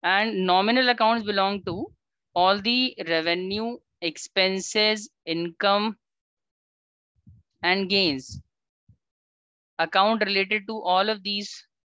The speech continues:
are basically called nominal account. And personal account, basically, all the account which are related with the liabilities are personal account, including all those which are, uh, excluded in the real account are also part of personal account.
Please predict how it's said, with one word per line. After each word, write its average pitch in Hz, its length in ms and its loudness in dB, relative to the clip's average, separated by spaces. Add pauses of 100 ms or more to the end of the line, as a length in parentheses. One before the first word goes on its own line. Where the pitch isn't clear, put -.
(320)
are 180 200 4
basically 175 460 -4
called 156 360 0
nominal 165 400 -2
account. 156 420 -6
And 190 200 -2
personal 202 400 -2
account, 208 320 -2
basically, 190 520 -8 (360)
all 185 260 2
the 220 120 0
account 208 340 0
which 185 160 -8
are 196 100 2
related 180 420 -6
with 180 120 -10
the 208 60 -4
liabilities 165 920 -2 (840)
are 170 300 2 (160)
personal 185 340 -2
account, 165 340 0
including 233 720 -2
all 196 400 0
those 202 360 -6 (100)
which 185 220 -6
are, 196 180 2 (540)
uh, 156 240 2
excluded 202 560 -2
in 196 120 -2
the 233 120 0
real 170 260 0
account 180 300 -2
are 214 80 -2
also 165 280 -2
part 151 260 -4
of 202 120 -10
personal 143 360 -8
account. 131 200 -16